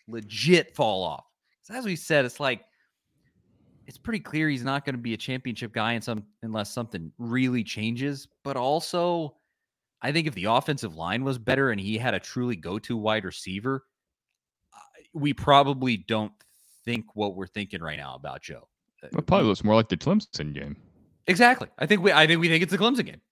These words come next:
Speaker 1: If, if he had the, the, a much better offensive line and, and a wide receiver, a, you know, a Juwan Jennings type of dude that, that he could just constantly rely on, <laughs> I, I, I don't think that we're, we're probably having this conversation even.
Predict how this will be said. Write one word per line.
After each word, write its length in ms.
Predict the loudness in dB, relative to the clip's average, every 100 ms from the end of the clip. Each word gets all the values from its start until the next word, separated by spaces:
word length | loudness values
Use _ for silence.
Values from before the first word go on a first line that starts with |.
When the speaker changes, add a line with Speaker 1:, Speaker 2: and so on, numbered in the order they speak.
| _
Speaker 1:
If, 200 | -4 -2
if 180 | -2 0
he 100 | 2
had 380 | 4 2 0 -6
the, 440 | -4 -4 -8 -12 _
the, 60 | -8
a 40 |
much 380 | -2 -2 -4 -14 -4
better 240 | 2 4
offensive 420 | 4 4 -2 -6 -2
line 280 | 0 0 -4 -20 -20 -20 _ _ _
and, 380 | -2 0 -2 -6 -14 -10
and 100 | -4
a 40 |
wide 240 | 4 4 4
receiver, 580 | -2 -4 -2 0 0
a, 140 | 0 -2
you 100 | -2
know, 100 | -2
a 60 | -2
Juwan 500 | 2 2 4 2 2
Jennings 340 | 0 -2 -2
type 220 | -4 -6 -4
of 80 |
dude 340 | -2 0 0 -6 _ _ _ _ _ _ _
that, 260 | -6 -6 -6
that 100 | -8
he 160 | -6 -6
could 140 | -4
just 240 | -6 -8
constantly 480 | -6 -4 -4 -6 -6
rely 440 | -6 -4 -2 0 0
on, 280 | -2 -6 -12
<laughs> 80 | -18
I, 100 | -14 -8
I, 120 | -8 -8 -10 -4
I 120 | -4
don't 280 | -2 -4 -6
think 160 | -8 -2
that 100 | 0
we're, 300 | 2 2 2 -2 -20 -16 -2
we're 100 | 2
probably 300 | 8 8 8
having 240 | 6 6
this 120 | 2
conversation 600 | 4 4 8 6 6 0
even. 260 | -8 -10 -14